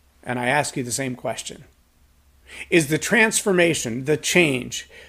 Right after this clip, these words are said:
the new idea, the new innovation, the new interruption that you long to see birthed, is the hope of that occurrence driving you against resistance? If it is,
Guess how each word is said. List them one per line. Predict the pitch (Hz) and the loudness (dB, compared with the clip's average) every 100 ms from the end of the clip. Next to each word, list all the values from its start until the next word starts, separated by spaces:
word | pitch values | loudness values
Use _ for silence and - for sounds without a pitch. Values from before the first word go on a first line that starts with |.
| - | -2
the | 170 151 - - _ | 2 2 -2 -20 _
new | 165 180 220 | 6 8 8
idea, | 214 180 185 135 170 170 135 | 6 8 6 6 4 6 4
the | 139 | 2
new | 143 190 | 2 2
innovation, | - 196 190 170 165 - 131 | 6 6 8 6 4 2 -2
the | 139 | 2
new | 190 202 | 2 4
interruption | 190 214 196 190 - 135 | 6 6 6 2 0 -2
that | 151 147 | -2 0
you | 185 254 254 240 - - - - - | 4 6 4 0 -8 -20 -20 -20 -8
long | 143 170 202 233 240 | 4 8 8 8 4
to | - 180 | 4 2
see | - 190 | 2 0
birthed, | 147 135 117 110 - - - - - - - - - - | 0 -4 -4 -6 -14 -16 -16 -20 -20 -20 -20 -20 -20 2
is | 180 156 | 4 8
the | 185 | 6
hope | - 302 311 - - - - - - _ - _ - | 8 6 6 -4 -20 -20 -20 -20 -20 _ -20 _ -2
of | 160 135 | 0 0
that | 131 175 190 - _ _ _ - | 4 4 4 -2 _ _ _ -4
occurrence | 143 - 196 113 - - - 123 | -4 -2 0 0 -6 -12 -10 -12
driving | 117 170 180 175 143 139 139 | -2 2 4 4 0 -2 -2
you | 135 123 135 | -4 -4 -6
against | 131 131 131 123 | -6 -4 -6 -6
resistance? | 139 117 135 - - - - | -10 -8 -8 -8 -14 -10 -8
If | 123 | 2
it | 156 | 8
is, | 240 135 131 - | 10 8 -2 -10